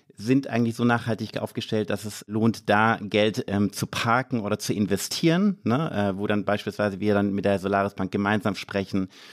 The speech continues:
wo fließen Teile sozusagen der Einlagen dann hin, damit sie, ähm, nachhaltig, äh, Wirkung erzielen können.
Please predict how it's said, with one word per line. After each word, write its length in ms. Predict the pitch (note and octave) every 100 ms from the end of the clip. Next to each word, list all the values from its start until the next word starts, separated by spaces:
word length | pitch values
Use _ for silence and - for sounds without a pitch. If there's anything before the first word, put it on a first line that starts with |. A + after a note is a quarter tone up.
| -
wo 160 | G2 A2+
fließen 560 | A#2 A#2+ A#2 G#2+ G2+ -
Teile 600 | - G#2+ G#2+ G2+ G2+ -
sozusagen 420 | G2+ - G2 F#2+
der 140 | F#2+ -
Einlagen 420 | F#2+ F#2 F2+ F2
dann 160 | F#2
hin, 300 | F#2 A2+ A#2+ B2 - - - _ -
damit 280 | F#2+ G2
sie, 380 | - G2+ F#2+ F#2+
ähm, 220 | - F2 F#2
nachhaltig, 640 | G2+ - F#2+ F2 F2+ -
äh, 200 | - E2+
Wirkung 300 | F#2 - F2
erzielen 340 | D#2+ - D#2 D#2
können. 260 | - G#2+